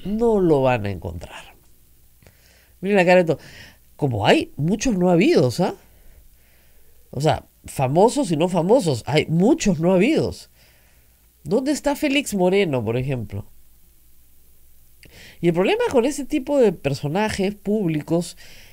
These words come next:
es que, claro, la policía no puede estar buscándolos, pues, todos los días, ¿no? Entonces, a veces sí tienen, ¿no es cierto?, un dato, en fin, pueden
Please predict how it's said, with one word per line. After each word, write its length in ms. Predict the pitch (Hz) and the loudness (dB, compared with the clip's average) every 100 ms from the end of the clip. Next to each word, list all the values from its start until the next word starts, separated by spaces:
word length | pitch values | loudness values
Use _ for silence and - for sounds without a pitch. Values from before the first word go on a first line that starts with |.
| - - | -12 -6
es 120 | 294 | -4
que, 220 | - 392 - | -4 -8 -8
claro, 300 | 359 370 156 | -4 0 2
la 120 | 139 | 2
policía 380 | 131 143 143 311 | 0 -2 -2 -2
no 160 | 269 233 | -2 -2
puede 140 | 277 | -4
estar 180 | - 269 | -2 -4
buscándolos, 500 | 214 - 247 233 208 | -4 -6 -2 -2 -2
pues, 220 | 208 214 | -6 -4
todos 160 | 254 196 | 0 0
los 120 | 190 | 2
días, 420 | 339 208 98 123 | 4 4 2 -4
¿no? 200 | 185 370 - - - - | -8 -10 -18 -20 -20 -20
Entonces, 280 | - 214 208 | -8 -6 -2
a 120 | 175 | 2
veces 380 | 208 311 311 339 | 4 4 0 -4
sí 360 | - 311 311 247 | -2 0 0 0
tienen, 500 | 233 233 233 214 - | -4 -4 -4 -6 -10
¿no 80 | - | -8
es 60 | 170 | -6
cierto?, 260 | 196 185 | -6 -6
un 140 | 196 190 | -4 0
dato, 440 | 202 226 226 - | 2 2 2 0
en 80 | 165 | -2
fin, 220 | 190 226 | -2 -6
pueden 460 | 190 202 190 156 | -2 -2 -2 -6